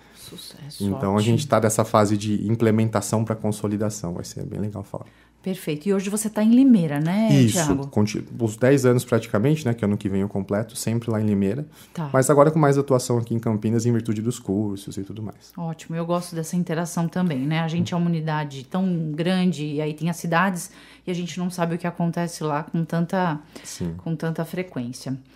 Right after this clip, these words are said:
Speaker 1: Thiago, então assim, só pra relembrar, até agora a gente gravou cinco podcasts com vários profissionais tratando essa, esse tema da, da comunicação efetiva, clara e objetiva.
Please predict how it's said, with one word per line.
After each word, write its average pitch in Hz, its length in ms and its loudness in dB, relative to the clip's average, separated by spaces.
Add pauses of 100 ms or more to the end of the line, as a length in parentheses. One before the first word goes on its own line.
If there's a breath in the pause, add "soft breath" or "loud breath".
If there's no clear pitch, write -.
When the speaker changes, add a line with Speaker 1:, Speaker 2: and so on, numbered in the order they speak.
(280 loud breath)
Speaker 1:
Thiago, 202 340 -2
então 233 180 2
assim, 233 200 2
só 202 140 -4
pra 220 120 2
relembrar, 214 400 2
até - 80 -4
agora 208 220 2
a 214 40 2
gente 208 220 0
gravou 185 260 -2
cinco 233 320 2
podcasts 160 800 -6
com 170 160 -4
vários 165 320 -2
profissionais 156 760 -6 (260 loud breath)
tratando 233 480 2
essa, 240 320 -4
esse 220 260 -6
tema 226 320 2
da, 226 340 0
da 226 120 -4
comunicação 233 640 2
efetiva, 220 720 -4
clara 190 400 -4
e 202 80 -2
objetiva. 196 880 -6